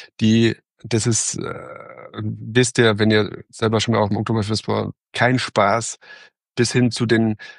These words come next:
den, den Menschen, die die Zelte, die auf die Zelte aufpassen, die Security, bis, äh, den Sanitätsdienst. Ich hab letztens ja den Sanitätsdienst begleitet.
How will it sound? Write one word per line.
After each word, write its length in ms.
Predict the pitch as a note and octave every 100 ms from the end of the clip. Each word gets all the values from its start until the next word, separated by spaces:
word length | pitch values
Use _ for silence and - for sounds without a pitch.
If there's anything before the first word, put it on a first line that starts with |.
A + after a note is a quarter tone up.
| _ _
den, 200 | A2+ A2
den 180 | A2+ A2
Menschen, 320 | A2+ B2+ B2
die 120 | A#2+
die 140 | A#2+ A#2
Zelte, 920 | - A2+ C3 B2+ A#2 A2+ G#2 - A2
die 460 | G#2+ - B2+ B2+
auf 80 | A#2
die 120 | -
Zelte 320 | A#2 B2 B2 -
aufpassen, 600 | B2 - A#2+ A#2 C3 A#2
die 120 | A#2
Security, 680 | - A2+ - B2 B2+ - A#2+
bis, 320 | B2+ - -
äh, 260 | - G2
den 220 | A2+ B2 A#2+
Sanitätsdienst. 840 | B2 A#2 - B2 C#3+ - A#2 -
Ich 160 | A2
hab 140 | A2 A2+
letztens 340 | A#2+ - A2
ja 60 | A2
den 120 | A2+
Sanitätsdienst 720 | G#2+ A2 - A#2+ - - A#2
begleitet. 560 | - G#2+ G#2 A2+ A#2